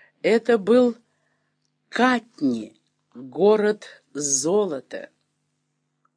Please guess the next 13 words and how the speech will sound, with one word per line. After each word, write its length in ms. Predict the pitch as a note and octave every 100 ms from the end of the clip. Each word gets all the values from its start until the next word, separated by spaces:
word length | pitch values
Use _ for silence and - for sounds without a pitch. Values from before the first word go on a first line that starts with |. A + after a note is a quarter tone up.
| _ _ - _
Впервые, 800 | - - A3+ A#3+ A3 A3 B3+ C#4
когда 500 | C4+ C4 A3+ B3+ C4
он 240 | - B3+
его 400 | A#3+ B3 A3 B3
увидел, 720 | - A#3 G#3 A#3 A#3 A#3+ A#3+ A3+ _ _ _
было 560 | D3+ D3+ B3 B3 A#3 A3+ _ _ _
темно 680 | - G#3+ G3 G3 A#3+ B3+ _ _ _ -
и 200 | A3 A3 _
пасмурно. 840 | F#3+ F3+ C#3 - A#2+ A2+ A2 A2 - _ _ _ _ _ _ _ _ _ _ _ _ _ _ _ _ _ _ _ _ _ _ _ _
Тогда 520 | G3+ G3+ G3+ A#3+ C4
город 440 | G#3+ F#3+ C4 B3+ B3
населяли 600 | A3 - A3 G3 G#3+ A3+
враги. 580 | G#3 G3 F#3 D#3 D3+